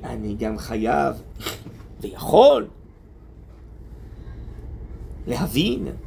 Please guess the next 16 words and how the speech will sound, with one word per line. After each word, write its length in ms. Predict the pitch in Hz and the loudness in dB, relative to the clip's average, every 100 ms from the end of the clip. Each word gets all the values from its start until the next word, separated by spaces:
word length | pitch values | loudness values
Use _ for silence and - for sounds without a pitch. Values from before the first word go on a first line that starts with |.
| - | 0
את 160 | 139 143 | 2 4
הפעולות 680 | 123 120 131 - 131 151 151 | 2 4 4 6 8 6 6
האלוקיות, 760 | 147 147 - 156 202 339 254 | 2 0 0 6 8 8 2
מה 200 | 143 135 | -2 -2
שהקדוש 520 | 139 143 - 131 120 | -2 -6 -4 -2 -2
ברוך 140 | 120 135 | -2 -4
הוא 60 | |
גילה 320 | 143 131 139 233 | -2 2 4 4
לנו 220 | 247 185 | 2 -2
בתורתו, 760 | 135 - 110 110 - 247 247 190 | -2 -4 -4 -2 6 8 8 6
בנבואתו, 1040 | 123 113 113 113 135 117 156 240 226 202 113 | 0 -2 -4 -8 -8 -6 0 2 2 0 -2
ברוח 360 | 120 127 120 | -2 0 -2
הקודש 400 | 120 117 135 127 | -2 -4 -2 -2
של 120 | - 113 | -4 -6
החכמים, 760 | - 107 117 131 131 127 107 | -6 -6 -4 -2 -2 -2 -2
ברבותינו, 920 | 120 110 113 - 247 262 277 277 202 | 0 0 -2 0 0 0 -2 -4 -4